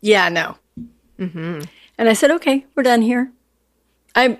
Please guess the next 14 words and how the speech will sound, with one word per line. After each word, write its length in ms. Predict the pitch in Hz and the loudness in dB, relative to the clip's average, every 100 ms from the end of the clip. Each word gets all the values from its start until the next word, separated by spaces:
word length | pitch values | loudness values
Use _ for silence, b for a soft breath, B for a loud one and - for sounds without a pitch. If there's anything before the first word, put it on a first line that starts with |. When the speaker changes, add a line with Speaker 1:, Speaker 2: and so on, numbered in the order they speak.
| - | 0
Speaker 1:
there's 220 | 240 240 | 2 2
no 300 | 226 226 247 | 2 4 4
Speaker 2:
Yeah. 120 | 285 | 4
Speaker 1:
point 280 | 302 269 214 | 4 2 2
in 180 | 196 190 | -2 0
me 160 | 196 | 0
dating 600 | 190 202 196 220 254 269 | 0 2 2 4 2 0
people 540 | 262 - - 175 185 196 | -2 -8 -4 -2 -2 -4
who 160 | - 233 | -4 2
don't 180 | 202 185 | 2 2
want 140 | 185 | -2
to 60 | 190 | 0
be 100 | 233 | 2
married. 380 | 311 415 185 | 4 2 -2